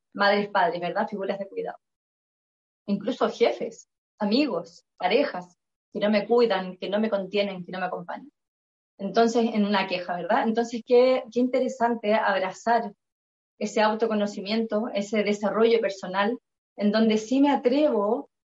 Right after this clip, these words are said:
a poder aprender a comunicar quién soy, cómo sí quiero pensar, a partir de cómo me siento. Si yo ya sé lo que no, entonces puedo empezar a decir cómo sí me gustaría. Y entonces en este cómo sí me gustaría, aprender a soltar,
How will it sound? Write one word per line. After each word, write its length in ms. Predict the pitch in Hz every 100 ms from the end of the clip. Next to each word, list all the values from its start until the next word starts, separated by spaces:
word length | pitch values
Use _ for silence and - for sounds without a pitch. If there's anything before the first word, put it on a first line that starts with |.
| _ _
a 120 | 220 208
poder 380 | 220 269 - -
aprender 500 | 247 226 220 202 277
a 100 | 285
comunicar 600 | 262 240 214 175 277 294
quién 180 | 214 180
soy, 220 | - - - _ -
cómo 240 | 240 240
sí 240 | - 311
quiero 200 | 302 202
pensar, 360 | 196 180 - 175 -
a 100 | -
partir 280 | 202 202 247
de 100 | 226
cómo 240 | 214 208
me 120 | 196 -
siento. 600 | - 254 240 214 277 - _ _ _ _ _ _ _ -
Si 120 | 180
yo 80 | 254
ya 120 | 285
sé 160 | 277 240
lo 100 | 226
que 160 | 202
no, 360 | 185 175 180 - _ _ _ _ _ _ _ 208
entonces 380 | 202 226 240 226
puedo 180 | 226
empezar 360 | 233 202 202 226
a 80 | 214
decir 300 | 190 233 220
cómo 240 | 208 185
sí 300 | 175 233 214 _ _
me 100 | 190
gustaría. 460 | 170 175 175 - - _ _ _ -
Y 80 | 208
entonces 340 | 254 269 277
en 80 | 254
este 200 | 277 269
cómo 260 | 247 214
sí 180 | 202 277
me 80 | 254
gustaría, 580 | 220 - 190 180 180 294 _ _ _ _ _ _ _ _ _ _ -
aprender 480 | 214 220 214 226 262
a 140 | 262
soltar, 420 | - 233 220 262